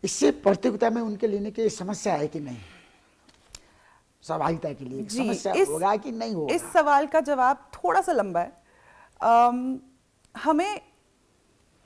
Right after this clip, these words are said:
Speaker 2: इस कॉन्टेस्ट को एक बेंचमार्क नहीं बनाना है। मैं, अब मुझे ऐसा लगता है कि सब लोग अगर मिसेस वर्ल्ड में ही पार्टिसिपेट करने लग पड़ेंगे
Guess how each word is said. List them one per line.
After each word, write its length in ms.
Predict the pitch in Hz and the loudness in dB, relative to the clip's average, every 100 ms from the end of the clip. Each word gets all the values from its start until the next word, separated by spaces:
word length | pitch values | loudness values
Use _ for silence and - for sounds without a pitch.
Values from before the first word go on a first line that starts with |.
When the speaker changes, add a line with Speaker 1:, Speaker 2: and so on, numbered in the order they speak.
| - | -4
Speaker 2:
इस 240 | 339 - | -2 -4
कॉन्टेस्ट 600 | - 262 254 233 330 339 - | 0 2 2 0 -2 -4 -4
को 420 | 339 339 339 - - | 0 0 0 -6 -6
एक 180 | 247 202 | -4 0
बेंचमार्क 500 | 202 254 269 262 269 | 0 0 -2 -2 -4
नहीं 160 | 226 | -6
बनाना 360 | 202 170 139 139 | -6 -6 -6 -12
है। 60 | - _ - | -18 _ -4
मैं, 360 | 220 226 220 - | 0 2 0 -2
अब 260 | 208 196 - | -6 -6 -10
मुझे 280 | 233 220 269 | -6 -2 0
ऐसा 180 | 254 285 | 0 -2
लगता 280 | 233 - 240 | -4 -4 -6
है 80 | |
कि 120 | 240 294 | -4 -10
सब 340 | - 285 311 | -2 0 2
लोग 240 | 302 320 330 | 2 4 4
अगर 220 | 302 349 | 4 2
मिसेस 320 | 277 277 294 | 0 -2 0
वर्ल्ड 220 | 320 320 | 4 4
में 100 | 311 | 4
ही 80 | 349 | 2
पार्टिसिपेट 600 | 320 214 254 269 277 277 | 2 0 -2 -4 -6 -4
करने 240 | 277 254 277 | -4 -2 -2
लग 180 | 269 | -2
पड़ेंगे 380 | - 214 208 233 | -2 -2 -2 -6